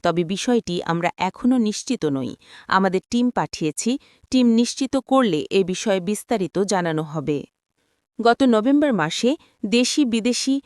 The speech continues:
ত্রিশটি নম্বর থেকে বিভিন্ন ধরনের হুমকি পেয়েছেন বলে জানিয়েছিলেন হাদি।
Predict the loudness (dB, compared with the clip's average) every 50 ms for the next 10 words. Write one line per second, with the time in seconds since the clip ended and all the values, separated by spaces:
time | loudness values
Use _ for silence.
0 | _ _ _ _ 0 0 0 0 -2 -2 0 2 2 4 2 2 2 2 2 0
1 | 0 -2 -8 -6 -2 -2 0 0 0 -2 0 0 0 0 0 -2 -2 -4 -4 -2
2 | 0 0 0 -2 -2 -2 -2 0 0 0 0 0 -2 0 2 2 2 2 2 0
3 | -2 -2 0 0 0 0 0 0 0 0 0 0 0 -2 -2 -4 -6 -6 -4 -2
4 | 0 0 0 -2 -6 _ _ -6 -2 -2 -2 -2 -4 -8 -10